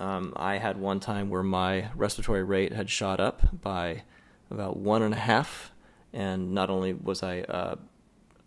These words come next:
paranoid, but I, I realized, like, "Oh my gosh." Now, we were on, a, we, I didn't see it. I don't know how I didn't see it. So I looked at it,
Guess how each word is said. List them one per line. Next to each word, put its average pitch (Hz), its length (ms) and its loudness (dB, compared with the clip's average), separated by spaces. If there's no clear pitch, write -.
paranoid, 117 580 4
but 95 200 -2
I, 87 380 -2
I 87 160 -4
realized, 90 500 -4
like, 90 160 -8
"Oh 92 100 -4
my 90 160 -4
gosh." 92 300 -4
Now, 104 240 -2
we 104 240 0
were 139 140 6
on, 98 380 2
a, 98 80 -2
we, 110 200 2
I 131 140 12
didn't 147 220 10
see 110 280 4
it. - 200 -4
I - 40 6
don't 135 100 8
know 127 60 8
how 120 120 8
I 104 80 8
didn't 98 200 4
see 104 180 2
it. - 220 -2
So 104 320 0
I 110 120 6
looked 131 320 4
at 98 180 8
it, 139 140 0